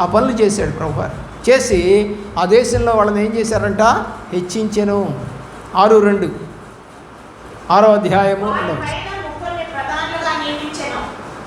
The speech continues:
Speaker 2: ఆ ముగ్గురిలో దానియేలు ముఖ్యుడు.
Speaker 1: కాబట్టి, ఆ, ఒక అధికారం ముగ్గురికి ఇచ్చాడు. ఆ ముగ్గురులో కన్నా కూడా ఇతనే, ఆ, ప్రథముడుగా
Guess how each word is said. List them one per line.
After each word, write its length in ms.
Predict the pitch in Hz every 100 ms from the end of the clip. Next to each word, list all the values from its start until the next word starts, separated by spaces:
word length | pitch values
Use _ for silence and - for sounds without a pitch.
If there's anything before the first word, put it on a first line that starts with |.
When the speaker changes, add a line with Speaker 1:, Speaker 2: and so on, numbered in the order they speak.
| -
Speaker 2:
ఆ 240 | - 339 -
ముగ్గురిలో 480 | - 359 359 339 330
దానియేలు 600 | 269 269 285 302 294 285
ముఖ్యుడు. 540 | - - - - -
Speaker 1:
కాబట్టి, 720 | 233 262 240 220 233 220 - - - -
ఆ, 400 | 196 202 196 190
ఒక 140 | 214 208 202 196 190 180 180
అధికారం 480 | 202 220 226 220 202
ముగ్గురికి 400 | 208 214 220 214
ఇచ్చాడు. 400 | 208 202 202 392 - -
ఆ 180 | 180 254
ముగ్గురులో 840 | 294 269 294 269 277 247 226 226 233 -
కన్నా 240 | 233 233 233
కూడా 440 | 233 254 269 269 220
ఇతనే, 680 | 220 277 269 214 208 208 - - - 190
ఆ, 120 | 190
ప్రథముడుగా 1000 | 190 190 208 208 196 190 185 165 180